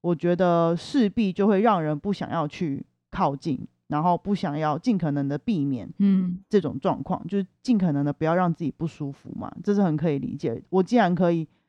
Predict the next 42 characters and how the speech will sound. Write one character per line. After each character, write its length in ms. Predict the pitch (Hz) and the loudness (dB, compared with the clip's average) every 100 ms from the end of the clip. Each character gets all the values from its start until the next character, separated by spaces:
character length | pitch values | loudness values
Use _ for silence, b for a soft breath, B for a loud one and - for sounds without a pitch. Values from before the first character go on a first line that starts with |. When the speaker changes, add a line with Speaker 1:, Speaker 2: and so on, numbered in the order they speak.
| _ | _
Speaker 1:
呃， 360 | - 151 151 147 | -6 -4 -2 -4
开 120 | - 180 | -6 -2
开 160 | 185 | 0
心 200 | 190 175 | 2 2
心 120 | 175 | 2
的 80 | 165 | -2
过， 300 | 156 202 147 | -2 0 0
那 140 | 180 165 | 0 0
我 100 | 131 | 0
干 160 | 170 | -2
嘛 80 | 151 | 0
要 140 | 147 | -2
去 240 | 156 - 165 | -4 -6 -8
处 260 | - 147 | -8 -8
理 140 | 170 147 | -6 -2
这 120 | 175 | 0
些 140 | 165 | 2
伤 320 | 170 160 147 151 | 2 2 0 0
疤 300 | 143 135 139 | -4 -2 -4
呢？ 220 | - 95 | -4 -6
对 100 | 120 | -6
不 80 | 110 | -6
对？ 160 | 107 196 | -4 0
Speaker 2:
嗯。 340 | 180 170 202 - _ _ | 0 0 -6 -12 _ _
Speaker 1:
所 160 | 220 | 2
以 20 | 214 | 2
我 140 | 185 | 2
觉 100 | 165 | 0
得 200 | 160 165 | 0 0
就 120 | 185 | -2
是 200 | 190 196 | -2 -2
这 160 | 196 208 | -2 -2
些 180 | 214 190 | -2 -2
人 300 | 165 139 143 | 0 -2 -2
在 280 | 170 160 b b | -2 -2 b b
来 360 | - 156 147 151 | -4 0 0 -2
找 300 | - 156 80 | -2 -4 -2
心 160 | 165 170 | -2 -2
理 80 | |
师 140 | 147 156 | -2 -6
之 240 | - 156 | -6 -10
前， 320 | - - 92 | -6 -8 -8